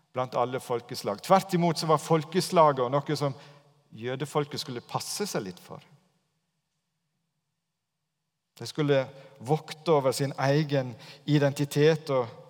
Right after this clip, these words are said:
kultur, og ikke bli utvatnet, hverken åndelig eller kulturelt.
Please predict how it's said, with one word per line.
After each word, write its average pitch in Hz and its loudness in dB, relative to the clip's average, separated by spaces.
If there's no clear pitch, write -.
kultur, 147 -4
og 135 -10
ikke 147 0
bli 160 0
utvatnet, 147 -2
hverken 147 0
åndelig 160 4
eller 147 2
kulturelt. 156 -2